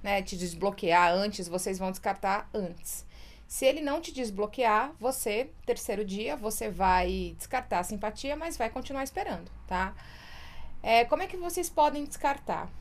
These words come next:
O ideal é enterrar, né? Despejar tudo isso aqui, pode ser num vaso de terra da tua casa, né? Sempre lembrando, ah, um vaso com plantas bonitas, plantas vivas, sem espinho, ah, sem ponta, que não seja comigo, ninguém pode também,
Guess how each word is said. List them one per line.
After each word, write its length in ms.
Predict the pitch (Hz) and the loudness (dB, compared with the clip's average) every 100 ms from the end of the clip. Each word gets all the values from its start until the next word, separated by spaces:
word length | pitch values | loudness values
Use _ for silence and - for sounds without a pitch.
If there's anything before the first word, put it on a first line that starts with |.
| - | -8
O 60 | 240 | -6
ideal 400 | 294 302 277 277 | 2 6 6 4
é 40 | |
enterrar, 560 | 294 294 330 294 214 - - | 2 -4 -4 0 -2 -2 -10
né? 140 | - 196 | -6 -4
Despejar 480 | 196 - 208 214 233 | -4 -2 0 2 0
tudo 140 | 233 | -2
isso 180 | 254 262 | -6 -6
aqui, 260 | 226 233 | -6 -8
pode 260 | 240 226 226 | -2 -2 -2
ser 100 | 277 | -4
num 100 | 269 | -2
vaso 280 | 233 226 220 | 2 2 0
de 100 | 240 | -4
terra 260 | - 214 | 0 0
da 120 | 220 214 | 0 -2
tua 160 | 214 | -4
casa, 480 | 226 208 202 233 285 - | -2 0 0 0 -6 -6
né? 120 | 214 | -4
Sempre 380 | 214 220 254 254 | -4 -6 -6 -6
lembrando, 560 | 233 214 202 226 233 226 - - - - | -4 -2 -2 -2 -4 -10 -10 -12 -12 -8
ah, 280 | 196 190 185 | -4 0 0
um 140 | 185 | 0
vaso 320 | 190 202 220 | 2 4 2
com 180 | - 202 | 0 -4
plantas 340 | 196 202 202 175 | -2 -2 -2 -4
bonitas, 540 | 180 175 214 - 190 | -4 -4 -6 -6 -8
plantas 420 | - 190 190 175 | -4 -4 -2 -6
vivas, 520 | 160 214 208 190 190 - | -4 -6 -2 -2 -2 -6
sem 260 | - 196 | -6 -4
espinho, 680 | 190 - 208 214 220 196 196 - - - - | -4 -4 -6 -6 -6 -6 -8 -8 -10 -12 -8
ah, 120 | 196 | -6
sem 240 | 190 208 190 | -6 -6 -6
ponta, 540 | - 214 226 226 208 | 0 0 0 -2 -4
que 140 | 202 | -4
não 140 | 208 208 | -4 -4
seja 300 | 196 208 208 | -4 -4 -4
comigo, 320 | 220 220 220 | -4 -4 -4
ninguém 220 | 220 233 | -6 -6
pode 360 | 226 208 208 - | -6 -6 -6 -8
também, 300 | 247 185 | -10 -10